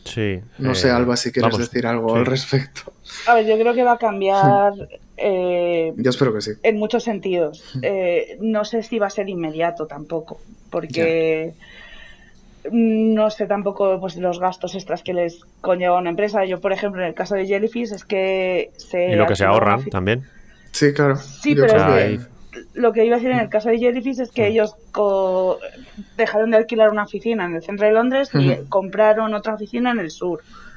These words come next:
Speaker 3: Y eso se hizo dos meses antes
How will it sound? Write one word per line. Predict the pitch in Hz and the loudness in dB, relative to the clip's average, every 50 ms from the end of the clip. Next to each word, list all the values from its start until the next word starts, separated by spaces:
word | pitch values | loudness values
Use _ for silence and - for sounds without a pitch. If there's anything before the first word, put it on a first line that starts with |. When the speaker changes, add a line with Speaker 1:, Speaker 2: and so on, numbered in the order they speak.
| - - - - - - - - - - - - - | -20 -20 -20 -20 -20 -20 -20 -20 -20 -20 -18 -8 -2
Speaker 3:
Y | 285 262 247 | 0 4 4
eso | 233 233 233 240 | 4 4 2 0
se | 226 247 | 0 2
hizo | 254 247 - 254 247 | 2 2 0 0 -2
dos | 208 180 233 233 233 240 | 0 2 2 2 2 2
meses | 262 247 214 220 208 | 0 -2 -2 -2 -2
antes | 240 233 233 - 247 240 269 285 285 - | -2 -2 0 0 0 0 0 -2 -4 -8